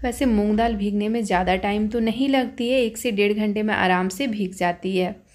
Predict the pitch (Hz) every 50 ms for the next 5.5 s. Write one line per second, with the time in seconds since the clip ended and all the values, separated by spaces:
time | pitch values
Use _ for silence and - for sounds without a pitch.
0 | - - - - - - - _ - 220 220 - 269 254 247 247 247 240 247 247
1 | 262 269 269 269 214 190 196 202 226 233 220 214 214 202 226 226 247 262 254 240
2 | 226 220 226 240 254 - - 220 208 208 208 214 214 - - 311 277 277 220 190
3 | 190 170 175 196 220 214 240 226 214 208 196 208 - 220 214 214 - 220 208 190
4 | 190 170 170 190 202 240 262 269 - 196 185 180 185 - 190 196 - - 180 175
5 | 175 185 180 180 185 180 180 175 -